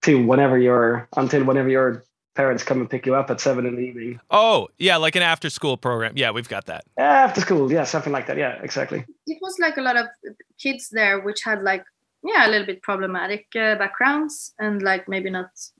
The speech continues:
Speaker 3: didn't like it so much at home, or maybe, you know. So most, there were a lot of very, like,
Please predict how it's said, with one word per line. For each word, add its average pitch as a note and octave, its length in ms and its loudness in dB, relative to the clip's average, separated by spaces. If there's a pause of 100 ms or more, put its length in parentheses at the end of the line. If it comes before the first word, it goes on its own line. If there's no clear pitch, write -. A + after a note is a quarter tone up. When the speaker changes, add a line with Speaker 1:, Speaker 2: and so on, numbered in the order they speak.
Speaker 3:
didn't G#3 220 -2
like F#3+ 200 0
it G#3+ 80 -10
so - 120 -8
much F#3+ 160 -6
at - 80 -6
home, A3 340 -2
or F#3+ 320 0 (360)
maybe, F#3+ 320 -6
you F#3+ 80 -4
know. F3 260 -6 (380)
So A3+ 160 -2
most, D#4 360 2 (600)
there D4 100 0
were F4+ 180 4
a D4+ 60 4
lot A#3 160 4
of G3+ 160 -2
very, G3 380 0
like, F3+ 220 -4